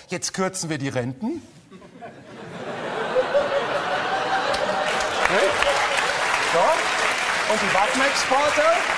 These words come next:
Dann setzen wir ein, teilen drüber, hier F, und dann haben wir am Ende, Simone Sorger ist gleich fremdenfeindlich. <laughs>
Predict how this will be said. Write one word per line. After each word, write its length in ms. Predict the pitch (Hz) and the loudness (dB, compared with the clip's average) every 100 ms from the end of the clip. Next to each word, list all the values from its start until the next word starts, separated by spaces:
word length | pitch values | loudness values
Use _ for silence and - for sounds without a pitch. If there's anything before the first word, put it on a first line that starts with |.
| - - - - - - - | -2 -2 -2 -2 -2 -2 2
Dann 200 | 233 240 | 2 2
setzen 340 | 233 240 - 220 | 2 2 2 0
wir 100 | 214 | 2
ein, 400 | 214 247 320 302 | 4 4 4 2
teilen 540 | - 254 302 311 302 269 - | 2 4 4 2 0 -2 -2
drüber, 340 | 233 277 294 269 | -2 2 2 2
hier 160 | 196 294 | 2 2
F, 480 | 277 - 269 269 - | 2 2 2 2 0
und 100 | 240 | 2
dann 180 | 240 262 | 4 4
haben 240 | 214 247 226 | 4 2 2
wir 160 | 226 | 2
am 120 | 190 | 2
Ende, 380 | 220 277 277 262 - 262 | 2 2 4 4 2 -6
Simone 480 | 160 185 202 196 185 | -6 -2 0 2 2
Sorger 320 | 202 240 233 | 2 4 2
ist 240 | 208 196 - | 0 -4 2
gleich 240 | 175 190 | 2 2
fremdenfeindlich. 960 | - 160 151 160 156 156 147 170 - | 0 -2 -2 0 2 2 0 0 0
<laughs> 60 | - | 0